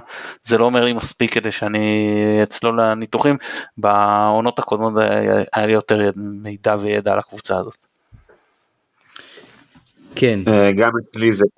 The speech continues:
Speaker 3: ככה, אה, את האמת, כאילו, שוב, אה, בהתחלת העונה די התלהבתי, מה זה התלהבתי? אמרתי, "טוב,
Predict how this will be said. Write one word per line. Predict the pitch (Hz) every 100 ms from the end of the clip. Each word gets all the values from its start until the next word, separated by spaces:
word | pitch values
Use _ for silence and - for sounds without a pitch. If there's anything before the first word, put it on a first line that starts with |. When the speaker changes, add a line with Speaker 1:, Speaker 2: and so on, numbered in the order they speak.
| 113
Speaker 3:
ככה, | 117 151 156 175 175 87
אה, | 98 95 98 98 95 95
את | 98 -
האמת, | 101 107 135 147 -
כאילו, | 139 131 120
שוב, | - 143 110 90
אה, | 95 87
בהתחלת | 95 - 127 -
העונה | 123 120 123 113
די | 120
התלהבתי, | 120 - 95 110 - - 123 113 -
מה | 104
זה | 120
התלהבתי? | 107 90 90 98
אמרתי, | 92 113 120
"טוב, | 113 120